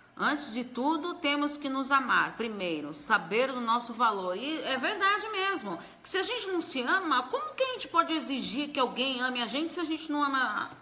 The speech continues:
a, a nós mesmos? Não é verdade? Sa-, as, as,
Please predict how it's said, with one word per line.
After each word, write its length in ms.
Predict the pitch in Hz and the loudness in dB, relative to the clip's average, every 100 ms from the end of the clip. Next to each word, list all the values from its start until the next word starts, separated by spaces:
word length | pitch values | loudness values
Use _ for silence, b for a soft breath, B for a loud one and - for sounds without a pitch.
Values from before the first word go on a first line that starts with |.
| - | 2
a, 140 | - | 4
a 40 | 233 | 4
nós 260 | 254 269 | 4 0
mesmos? 500 | 220 190 160 - - - - - - _ _ _ | 0 -4 -4 -8 -18 -20 -20 -20 -20 _ _ _
Não 100 | 165 | -6
é 20 | |
verdade? 540 | 170 247 302 220 160 - - - - - _ _ - _ _ _ B B B B | 0 4 4 4 -8 -12 -18 -20 -20 -20 _ _ -20 _ _ _ B B B B
Sa-, 360 | - 254 220 226 | 2 4 6 2
as, 100 | 220 | 0
as, 460 | 208 233 226 220 | 0 4 4 2